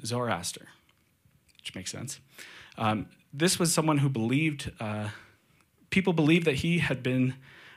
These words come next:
uh, born to a fifteen-year-old Persian virgin, which sounds familiar, like Jesus. He also started, uh, a ministry at the age of thirty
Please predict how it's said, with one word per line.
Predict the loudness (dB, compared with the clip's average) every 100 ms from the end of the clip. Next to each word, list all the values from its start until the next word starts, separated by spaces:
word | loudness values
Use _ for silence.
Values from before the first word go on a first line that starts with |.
| -2
uh, | -2
born | 0 0 0 0 -2
to | -4 -6
a | -6
fifteen-year-old | -6 -6 -2 -2 0 0 -2 -4 -8 -20 -12
Persian | 0 2 4 2 -2 -6 -10
virgin, | -4 -4 -4 -6 -10 -16 _ _ _ _ _ _
which | -8 -6
sounds | -4 -4
familiar, | -4 -6 -4 -4 -6 -10 -20 -20 -2
like | 2 2 4
Jesus. | 2 2 0 -4
He | 0 0
also | 2 0 0
started, | 0 2 2 0 -2
uh, | -4 -4
a | -2
ministry | 2 2 2 0 -2
at | -4
the | -4
age | -6 -8
of |
thirty | -8 -4 -2 -4 -8